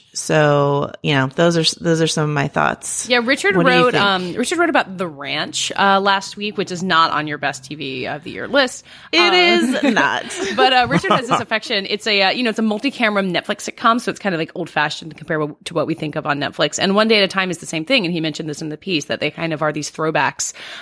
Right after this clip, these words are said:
Speaker 2: uh, that he finds very appealing. And it's kind of neat that Netflix is kind of known for breaking ground with things like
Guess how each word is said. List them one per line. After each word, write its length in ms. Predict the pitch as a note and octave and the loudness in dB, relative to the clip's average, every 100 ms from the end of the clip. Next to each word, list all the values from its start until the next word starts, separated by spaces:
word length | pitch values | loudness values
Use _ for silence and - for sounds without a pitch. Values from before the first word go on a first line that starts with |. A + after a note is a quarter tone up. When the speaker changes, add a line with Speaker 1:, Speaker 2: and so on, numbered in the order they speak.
| - | 0
Speaker 2:
uh, 160 | F#3 F3 | 2 2
that 140 | F3 | 0
he 120 | F3+ | 0
finds 320 | F3+ D#3+ D#3 | 0 0 0
very 240 | D3+ D3+ D3+ | -4 -4 -4
appealing. 540 | D3 - D#3 C3+ B2 | -6 -8 -8 -8 -8
And 140 | - - | -6 -4
it's 140 | - | -2
kind 160 | - G4 | 0 4
of 60 | |
neat 240 | D4 D#4 G3+ | 6 6 4
that 120 | F3 | 2
Netflix 420 | E3 - F3 - | 2 0 -2 -4
is 60 | - | -10
kind 140 | F3 | -8
of 40 | E3 | -2
known 280 | G3+ G3+ G#3 | 2 2 0
for 120 | F3+ | -6
breaking 340 | C#3+ D3+ F3 | -6 -8 -2
ground 320 | B3 F4 C#4 | 2 4 2
with 100 | G#3+ | -2
things 260 | - F3 D#3+ | -2 -6 -4
like 140 | D#3 | -4